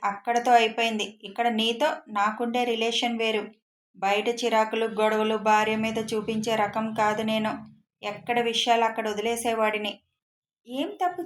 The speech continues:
చేశారు వాళ్ళు? నా కోసం రావడమేగా వాళ్ళు చేసిన తప్పు. నాతో ఉంటే మీ లైఫ్ ఇలాగే ఉంటుంది." ఇలా రక్తాలు కార్చుకుంటూ, కొట్టుకుంటూ, వేటాడుకుంటూ,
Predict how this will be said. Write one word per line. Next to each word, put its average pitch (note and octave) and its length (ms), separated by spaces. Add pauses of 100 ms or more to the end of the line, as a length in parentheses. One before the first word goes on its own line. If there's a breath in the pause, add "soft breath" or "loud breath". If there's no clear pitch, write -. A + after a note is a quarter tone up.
చేశారు E4+ 340
వాళ్ళు? D#4+ 360 (440)
నా B3 180
కోసం C4+ 380
రావడమేగా D#4+ 800 (320)
వాళ్ళు C4+ 220
చేసిన C#4 460
తప్పు. D#4+ 420 (480)
నాతో C#4+ 320
ఉంటే F4+ 280
మీ D#4+ 160
లైఫ్ C4+ 380 (120)
ఇలాగే C4+ 420
ఉంటుంది." D4 560 (460)
ఇలా F#4 240
రక్తాలు E4 500
కార్చుకుంటూ, D4+ 680
కొట్టుకుంటూ, D4+ 680
వేటాడుకుంటూ, D4 880